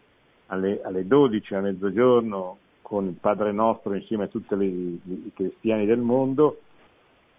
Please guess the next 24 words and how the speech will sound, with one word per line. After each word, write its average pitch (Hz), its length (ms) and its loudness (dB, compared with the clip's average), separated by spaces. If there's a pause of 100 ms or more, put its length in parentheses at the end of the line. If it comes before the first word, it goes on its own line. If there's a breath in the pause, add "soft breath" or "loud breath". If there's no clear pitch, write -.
(360)
e 110 100 -4
venerdì 113 560 4
alle 113 180 4
diciotto 131 960 2
la 101 140 -6
preghiera 104 840 2
con, 98 440 -6
che - 100 -12
si 104 140 -12
concluderà 104 960 0 (680)
con 95 140 -4
la 95 80 0
benedizione 98 680 -2
Urbi 107 340 0
et - 180 0
Orbi 117 720 0 (400)
e, 101 120 -12
e 98 220 -10
la, 90 100 -14 (240)
e 101 240 -14 (180)
la 101 80 -18 (180)
messa 107 420 -4
indulgenza 98 720 -4
plenaria 101 800 -2